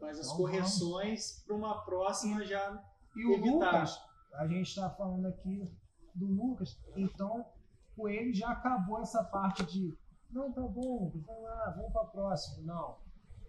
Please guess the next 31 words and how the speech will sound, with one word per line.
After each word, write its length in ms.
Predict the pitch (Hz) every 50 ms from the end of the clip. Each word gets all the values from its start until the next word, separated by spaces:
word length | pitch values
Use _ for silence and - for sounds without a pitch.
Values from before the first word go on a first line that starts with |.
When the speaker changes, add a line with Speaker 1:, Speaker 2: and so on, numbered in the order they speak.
| - - 453
Speaker 2:
Errou, 720 | 415 453 453 269 - - 170 208 240 254 240 - - - - - - - - - - - - - - - -
já 140 | 151 165 160
vai 220 | 156 170 180 202 202
sair, 640 | - - 226 202 190 190 214 233 240 233 185 - 160
eu 140 | 165 160 156
já, 100 | 180 185
não 200 | 196 196 202 214
é 80 | 233 240
que 80 | - 269
eu 60 | 247
vou 120 | 254 247
chamar 400 | 240 - 240 233 214 202 202 208
a 60 | 220
atenção, 600 | 220 - - - 208 202 180 - - 190 196 202 180
brigar 560 | 160 175 226 220 165 156 196 196 208 202 -
com 120 | 247 240 220
ele. 300 | 214 196 165 120 - - - - - - - - - - - - - - -
Eu 60 | 160 -
pensei, 380 | 202 202 196 196 196 175 - - - - -
cara, 320 | 208 208 208 185 156 139 131
você 300 | 139 139 123 - 170 175
não 160 | 180 190 185
quer 140 | - - 165
isso? 460 | 175 185 196 185 151 - - - - - - - - -
Você 220 | 131 - - 160
não, 120 | 170 175 156
você 240 | 151 - - 160 156 - -
quer 120 | 160 156
ser 160 | 151 - - 175
um 100 | 170 170
atleta? 600 | 151 - - 147 160 180 185 180 - - -